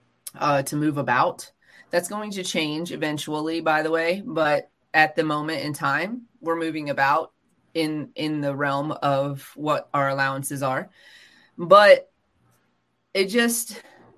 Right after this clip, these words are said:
it makes it very difficult to do business if you can't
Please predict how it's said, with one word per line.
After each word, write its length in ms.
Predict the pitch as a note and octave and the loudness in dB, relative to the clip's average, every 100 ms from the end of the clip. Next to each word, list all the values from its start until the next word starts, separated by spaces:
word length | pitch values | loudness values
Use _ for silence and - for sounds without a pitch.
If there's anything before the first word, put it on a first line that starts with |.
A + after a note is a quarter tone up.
| _ - _ _ _ _ | _ -20 _ _ _ _
it 140 | - G3 | -4 0
makes 320 | G#3+ A#3+ - | 0 0 -2
it 140 | A3 | -6
very 400 | E3+ F#3+ G3+ G3 | -2 4 4 4
difficult 680 | E3 F3 G3+ E3+ E3+ D3 C#3+ | 0 -4 -2 -4 -4 -4 -6
to 100 | - | -8
do 200 | C#3+ D#3+ | -8 -8
business 800 | D#3 C#3 F#3+ G3+ D3 C#3 C#3 - - | -6 -4 -2 -2 -4 -4 -4 -8 -8
if 200 | E3 D#3+ | -8 -6
you 120 | E3 | -10
can't 600 | - G3 F3 E3+ D#3+ D3 | -10 -6 -2 -2 -2 -6